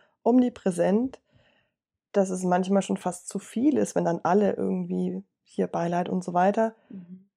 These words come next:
Speaker 1: Wenn dann die Trauer sich so ein bisschen gesetzt hat,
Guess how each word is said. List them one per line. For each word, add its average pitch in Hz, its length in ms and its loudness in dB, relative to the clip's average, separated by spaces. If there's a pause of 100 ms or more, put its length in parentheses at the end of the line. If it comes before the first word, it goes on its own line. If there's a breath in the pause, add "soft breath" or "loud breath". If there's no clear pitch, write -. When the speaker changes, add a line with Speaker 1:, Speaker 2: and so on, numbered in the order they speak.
Speaker 1:
Wenn 190 180 2
dann 196 140 4
die 196 100 -4
Trauer 220 440 2
sich 202 160 -6
so 208 80 0
ein 196 60 0
bisschen 208 440 -2 (960)
gesetzt 185 560 -2
hat, - 240 -14